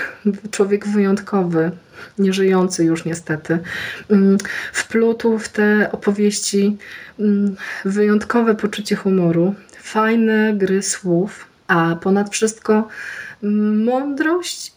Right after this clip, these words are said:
i takie też nawet jakieś ironiczne tutaj, e, elementy. Pomimo, tak jak wspominałam, tej całej krytyki, która, mm,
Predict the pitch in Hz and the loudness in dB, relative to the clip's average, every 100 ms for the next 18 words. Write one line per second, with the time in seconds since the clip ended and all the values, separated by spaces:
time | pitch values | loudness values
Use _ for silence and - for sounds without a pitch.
0 | - 262 - 277 302 262 262 254 240 240 | -8 -8 -4 -4 -2 -4 -2 0 0 0
1 | 247 269 247 240 233 233 240 - 233 214 | 0 0 0 0 -2 0 -2 0 2 4
2 | 208 226 240 - 220 214 202 196 190 190 | 4 2 0 0 0 -2 -6 0 2 2
3 | 190 - - 202 196 214 196 196 165 160 | -2 -4 0 0 0 2 2 4 2 0
4 | 160 - 175 - - - - - - - | -6 -6 -8 -10 -20 -20 -16 -14 -14 -16
5 | - 247 277 285 277 269 269 262 240 226 | -4 -2 0 0 2 2 2 0 0 2
6 | 220 - - 226 233 240 226 196 196 190 | 2 -2 -2 0 2 2 2 2 0 -2
7 | 196 214 196 190 - 208 254 208 185 185 | -2 -2 0 -2 -4 -4 -2 -2 -2 0
8 | 175 175 170 - - 202 185 180 | 2 2 2 -2 0 2 4 4